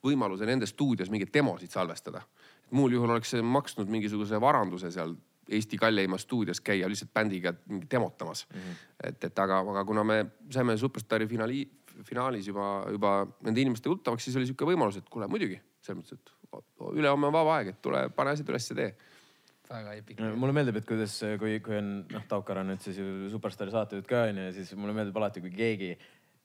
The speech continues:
Speaker 2: jääb neljandaks, siis Taukar alati ütleb: "Kuule, ära muretse,
Speaker 1: <laughs>
Speaker 2: ma sain ka neljanda koha, vaata."
Speaker 1: Tead,
Speaker 2: Kõik on veel ees.
Speaker 1: Ja tead, kui hea tunne on seda öelda, sest et, eh, siis, kui tuleb see kolmanda koha saade,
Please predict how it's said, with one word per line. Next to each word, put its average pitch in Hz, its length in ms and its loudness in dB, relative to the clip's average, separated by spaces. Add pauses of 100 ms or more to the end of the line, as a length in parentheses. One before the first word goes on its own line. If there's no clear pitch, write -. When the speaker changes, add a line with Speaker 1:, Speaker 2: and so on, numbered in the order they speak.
(100)
Speaker 2:
jääb 110 300 2
neljandaks, 110 580 2
siis 98 140 -6
Taukar 117 320 2
alati 107 260 2
ütleb: 92 200 -4 (420)
"Kuule, 117 160 2 (380)
ära 175 240 4
muretse, 123 520 2
Speaker 1:
<laughs> 117 120 6
Speaker 2:
ma 117 100 10
sain 110 180 8
ka - 120 6
neljanda 110 440 6
koha, 101 240 6
vaata." 92 360 4 (320)
Speaker 1:
Tead, 160 160 2
Speaker 2:
Kõik 185 280 8
on 127 140 2
veel 131 140 8
ees. 120 320 6 (240)
Speaker 1:
Ja 117 120 -2
tead, 165 280 4
kui 147 120 6
hea 156 160 8
tunne 143 240 4
on 104 120 2
seda 110 180 4
öelda, 113 320 4
sest 98 240 -4
et, - 160 -8
eh, 98 240 2
siis, 127 160 -4
kui 104 160 -4
tuleb 113 180 2
see 113 140 -2
kolmanda 131 420 8
koha 107 160 6
saade, 107 360 4